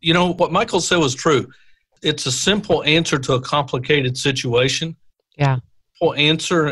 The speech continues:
Speaker 1: and you and I've talked about this before, is just we need more beds. And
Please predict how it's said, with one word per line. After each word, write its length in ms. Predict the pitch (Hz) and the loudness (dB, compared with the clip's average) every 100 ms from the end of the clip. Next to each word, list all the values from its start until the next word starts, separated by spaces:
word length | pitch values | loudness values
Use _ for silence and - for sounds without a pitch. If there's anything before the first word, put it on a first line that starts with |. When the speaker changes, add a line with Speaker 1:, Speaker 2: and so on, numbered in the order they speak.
| - | -2
Speaker 1:
and 180 | 127 131 | -2 0
you 100 | 139 | 2
and 100 | 139 | 2
I've 120 | 131 | 0
talked 300 | - 135 135 | 0 0 0
about 320 | 147 135 131 | 0 0 0
this 180 | 147 131 | -4 -4
before, 540 | 131 127 135 147 143 | -6 -4 0 2 0
is 120 | 110 | -2
just 400 | - 127 127 - _ _ _ | -4 -4 -4 -8 _ _ _
we 120 | 127 | -4
need 300 | 123 127 139 | 0 0 -2
more 180 | 120 123 | 0 0
beds. 600 | 117 127 156 107 117 120 - _ _ - _ _ | 2 4 4 2 -4 -10 -14 _ _ -20 _ _
And 340 | 123 123 123 | -2 -2 -2